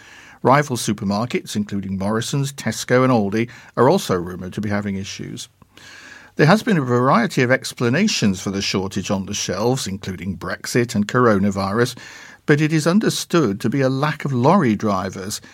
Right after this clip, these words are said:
which is the main cause of the issues. In a statement issued due to the problems nationally, Lidl said, "Unfortunately, like a number of other retailers, the availability of some products has been impacted by the current distribution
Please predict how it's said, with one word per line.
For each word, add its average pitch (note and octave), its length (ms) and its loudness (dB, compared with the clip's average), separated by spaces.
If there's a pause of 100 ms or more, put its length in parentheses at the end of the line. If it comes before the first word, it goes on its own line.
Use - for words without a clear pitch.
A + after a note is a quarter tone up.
(260)
which B2+ 180 0
is A#2 120 -2
the B2 100 0
main A2 280 4
cause G2 360 -4
of G2 80 -10
the A#2+ 120 2
issues. G2 500 0 (840)
In D#3 120 4
a D3+ 40 6
statement D#3+ 460 4
issued C3 400 4
due C3 220 4
to B2 160 -2
the A#2 100 -2
problems A#2 500 0
nationally, A#2+ 800 0
Lidl G#2 360 -4
said, G#2 320 2 (400)
"Unfortunately, C3 1080 0 (220)
like A#2+ 220 2
a A#2+ 40 0
number A2+ 340 2
of G#2 100 2
other C#3+ 180 2
retailers, F#2 720 -8 (240)
the B2+ 100 0
availability B2 680 2
of G#2 100 -4
some D#3+ 240 -2
products B2+ 520 -2
has A#2 100 -8
been A#2 180 2
impacted G#2+ 760 -2
by A2+ 180 -4
the A2+ 100 -10
current C#3+ 400 2
distribution A#2 800 -4